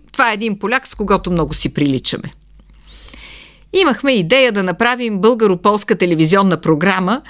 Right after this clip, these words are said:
в която с Кобиела да участваме и да объркваме публиката.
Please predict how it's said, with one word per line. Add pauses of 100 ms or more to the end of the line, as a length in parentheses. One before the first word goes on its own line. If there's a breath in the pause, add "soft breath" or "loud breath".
(160 loud breath)
в
която
с
Кобиела
да
участваме
и
да
объркваме
публиката.